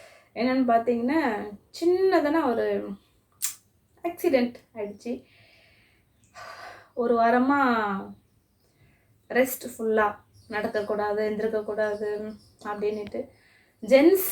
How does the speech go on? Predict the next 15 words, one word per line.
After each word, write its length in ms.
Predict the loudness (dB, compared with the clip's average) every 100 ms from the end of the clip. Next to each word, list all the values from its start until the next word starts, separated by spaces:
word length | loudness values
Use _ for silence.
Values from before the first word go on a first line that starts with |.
| -8 _
நடக்கக்கூடாது, 640 | -2 2 4 6 6 8
எந்திரிக்கக்கூடாது 680 | 8 8 6 2 4 6 6
அப்படின்னா, 400 | 6 4 2 2 0 -6 _ _ _ _ -8
ஒரு 140 | -4
இடத்துல 360 | 0 0 2 4
படுத்தா 480 | 4 2 2 2 2 -4
நம்ம 220 | 2 4
லேடிஸ் 460 | 6 6 12 10 10
எந்த 280 | 2 4 6
அளவுக்கு 360 | 6 6 6
அவங்கள 180 | 6 2
பராமரிப்போம் 800 | 4 4 4 4 4 2 0 0
அப்படின்றது 760 | 2 0 2 2 2 2 2 4
நம்ம 180 | 4
பார்த்துக்குவோம். 600 | 4 2 2 -2 -6 -10